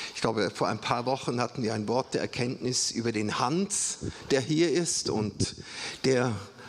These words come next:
aus seiner Höhle und der Isolation kommt. Da haben sich tatsächlich die Hansen gemeldet von, <laughs> äh,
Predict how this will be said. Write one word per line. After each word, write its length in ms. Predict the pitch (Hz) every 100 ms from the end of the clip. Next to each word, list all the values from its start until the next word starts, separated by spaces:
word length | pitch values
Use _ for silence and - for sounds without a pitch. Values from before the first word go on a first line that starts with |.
| - -
aus 320 | - 143 143
seiner 360 | 147 135 131 117
Höhle 360 | 139 170 170 165
und 240 | 135 -
der 80 | -
Isolation 920 | 139 131 113 113 - 127 135 160 160
kommt. 440 | - 151 160 -
Da 100 | 117
haben 240 | 117 113 117
sich 200 | 110 -
tatsächlich 840 | 117 113 - 127 - 131 - - - - -
die 160 | 117
Hansen 500 | 139 135 156 143 135
gemeldet 800 | 120 113 104 147 180 185 - - - - - 240 - - - - - - - -
von, 460 | - - 139 131 127 - - - 170 156 - -
<laughs> 680 | - - - 208 170 -
äh, 380 | - 131 131 120